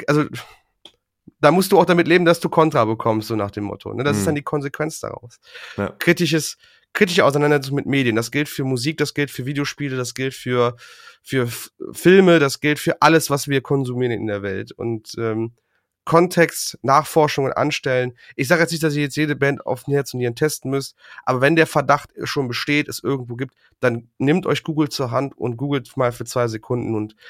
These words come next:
Speaker 1: überlegt euch dann, wie ihr das bewerten wollt. Ähm, weil am Ende des Tages gerade in so einer Richtung Transphobie, äh, transfeindliche Sachen und auch rechte Gedankengut, geht immer davon aus, es geht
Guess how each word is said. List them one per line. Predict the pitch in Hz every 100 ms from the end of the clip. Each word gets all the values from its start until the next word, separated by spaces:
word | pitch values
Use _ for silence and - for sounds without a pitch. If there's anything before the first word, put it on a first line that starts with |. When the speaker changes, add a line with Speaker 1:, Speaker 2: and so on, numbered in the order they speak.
| - - _ -
Speaker 1:
überlegt | 123 123 135
euch | 120
dann, | 135 135 - - 113
wie | 127
ihr | 117
das | 117
bewerten | 120 110 110 104
wollt. | 101 110 127 _ _ - _ _ -
Ähm, | 117 117 123 127 _ _ _
weil | 120 123
am |
Ende | 147 160
des | 151
Tages | 160 151 147
gerade | - 135 143
in | 127
so | 131
einer | 131
Richtung | 139 - 120
Transphobie, | - 135 127 - - - 151 143 135
äh, | 120 123
transfeindliche | 117 135 120 - - _ - 135 120 - 139
Sachen | 127 127 127 123
und | - 117 117 _ - -
auch | 113 -
rechte | 139 - 131
Gedankengut, | 117 120 - 110 113 120 - _ _ _ _ _ _ _ _
geht | 135 -
immer | 143
davon | 127 127 120
aus, | 113 120 120
es | 98 -
geht | 127 143 -